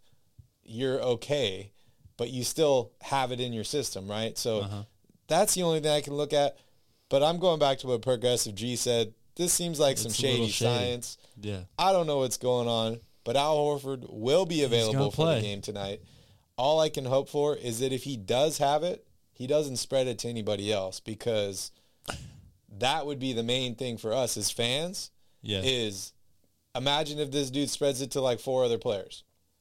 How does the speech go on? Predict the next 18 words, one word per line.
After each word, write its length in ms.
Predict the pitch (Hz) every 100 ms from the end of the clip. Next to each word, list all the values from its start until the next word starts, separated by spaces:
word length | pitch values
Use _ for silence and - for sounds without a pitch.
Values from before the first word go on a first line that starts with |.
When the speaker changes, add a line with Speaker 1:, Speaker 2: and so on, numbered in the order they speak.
| _ _ _ _ _ _ -
Speaker 1:
Then 220 | 143 147
what 120 | 139
do 80 | 117
they 140 | 104
do? 220 | 95 95 -
Especially 400 | - - 151 156
if 80 | 147
they're 100 | 147
star 260 | 135 135 131
players. 320 | 131 98 95
Do 100 | -
they 160 | 110 123
end 160 | 131 131
up, 160 | 113
like, 340 | 117 107 95 - _ _ _ -
pausing 440 | 131 131 127 139
the 60 | 120
series 560 | 127 135 143 160 175